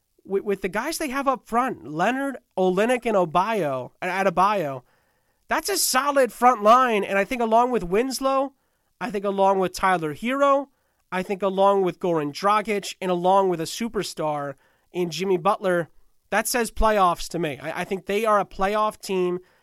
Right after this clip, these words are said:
in this Eastern Conference. Stars get to the playoffs more times than not. Jimmy Butler's a superstar. He wanted to lead this team. He wanted his own chance. He didn't want to stay in Philly.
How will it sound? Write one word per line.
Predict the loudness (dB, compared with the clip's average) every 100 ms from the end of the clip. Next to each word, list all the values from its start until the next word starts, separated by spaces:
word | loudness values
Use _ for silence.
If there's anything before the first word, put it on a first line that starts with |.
| _ -4
in | 0
this | 0 -2 -6
Eastern | -8 -2 -2 -2
Conference. | 0 0 0 -4 -6
Stars | -6 -2 2 4 4 0 -6 -14 _ _ _
get | -4 -2
to | -4
the | -6 -4
playoffs | 0 2 2 0 -2 -6 -18 -18 -6
more | -2 0
times | 0 -2 -2 -4
than | -6
not. | -2 2 0 -2 _ _ _ _
Jimmy | -4 -2
Butler's | 2 2 2 -2 -2
a |
superstar. | -4 -4 -4 -4 -4 2 2
He | 2
wanted | 2 2 2
to | -2
lead | -4 -6 -6
this | -6 -6
team. | -6 -4 -2 -4 -6 _ _
He | -6
wanted | 0 2 2
his | 0 0 4
own | 6 4
chance. | 2 2 2 0 -4 -8
He | -4
didn't | -2 2
want | 2 2
to |
stay | 0 -2 -2
in | -2
Philly. | -4 -4 -2 -6 -8